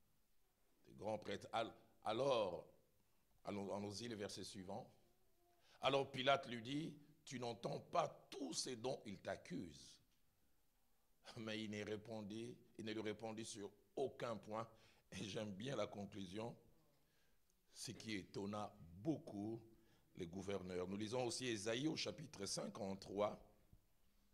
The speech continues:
verset sept. Ésaïe cinquante-trois, verset septième. « Maltraité, affligé, et j'aime, il n'a pas ouvert la bouche. Semblable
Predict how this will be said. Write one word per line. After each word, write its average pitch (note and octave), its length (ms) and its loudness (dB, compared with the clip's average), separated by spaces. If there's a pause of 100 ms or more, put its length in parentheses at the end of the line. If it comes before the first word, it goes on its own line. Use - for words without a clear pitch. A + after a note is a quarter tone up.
(340)
verset G2 340 -2
sept. - 540 -4 (380)
Ésaïe E2+ 340 -2
cinquante-trois, F#2+ 880 -6 (840)
verset F2+ 540 -2 (120)
septième. « F2 640 -6 (1700)
Maltraité, C#3+ 1000 4 (800)
affligé, C3+ 800 4 (380)
et A2 120 2
j'aime, C#3+ 600 4 (460)
il B2+ 120 0
n'a A#2 140 6
pas - 380 6
ouvert B2+ 440 4
la A2 140 6
bouche. G2 480 -2 (1000)
Semblable C#3+ 800 10